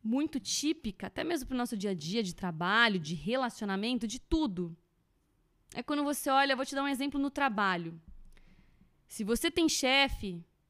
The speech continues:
líder, o que é que seja, independente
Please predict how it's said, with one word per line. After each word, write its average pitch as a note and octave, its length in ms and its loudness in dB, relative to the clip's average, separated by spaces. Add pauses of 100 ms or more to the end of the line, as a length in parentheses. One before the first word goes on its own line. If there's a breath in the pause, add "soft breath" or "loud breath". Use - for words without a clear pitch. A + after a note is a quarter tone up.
(600)
líder, F3+ 640 -4 (640)
o C#4+ 120 -12
que - 160 -8
é C#4 60 -4
que - 100 -12
seja, E3+ 400 -2 (120)
independente G3 960 -2